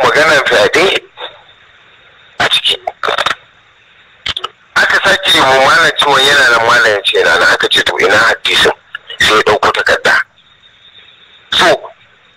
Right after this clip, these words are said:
shi ne ya yi maganar cewa shi sharhi ne haɗe da hadisin. To, kana nufin sharhi ne ko kuma hadisi ne? Sai ya ce hadisi ne. Shi ne suka ce to su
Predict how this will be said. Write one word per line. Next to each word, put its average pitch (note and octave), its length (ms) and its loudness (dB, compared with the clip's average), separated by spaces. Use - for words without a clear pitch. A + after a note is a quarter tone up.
shi - 280 0
ne G3 80 2
ya D#3+ 180 2
yi D#3+ 60 4
maganar C#3+ 460 2
cewa A#2 240 2
shi - 600 0
sharhi F3 520 0
ne F3 300 0
haɗe - 280 0
da A#2 80 2
hadisin. - 500 0
To, - 160 -2
kana G#3 320 2
nufin F3 520 -2
sharhi G3 500 0
ne F#3 160 2
ko - 180 0
kuma D#3+ 220 0
hadisi - 480 0
ne? E2+ 180 0
Sai - 160 0
ya - 60 0
ce - 80 0
hadisi - 520 0
ne. D2 160 -2
Shi - 180 -2
ne F#3 120 2
suka - 180 0
ce - 180 -2
to A2 180 0
su G#3 400 2